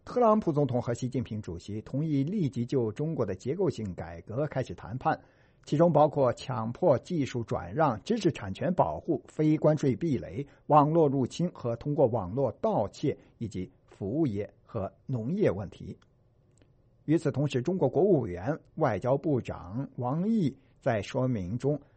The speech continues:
没有这样具体。他对记者说，中方愿意根据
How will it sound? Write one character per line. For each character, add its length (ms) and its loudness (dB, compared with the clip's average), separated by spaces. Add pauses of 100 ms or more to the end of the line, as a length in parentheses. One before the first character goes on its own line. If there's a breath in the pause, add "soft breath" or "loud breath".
没 360 0
有 360 -8
这 80 -2
样 160 -2
具 160 -4
体。 220 -12
他 160 -4
对 120 0
记 200 -2
者 240 -10
说， 360 0 (220 soft breath)
中 180 0
方 320 0
愿 220 0
意 80 -4
根 240 -4
据 300 -6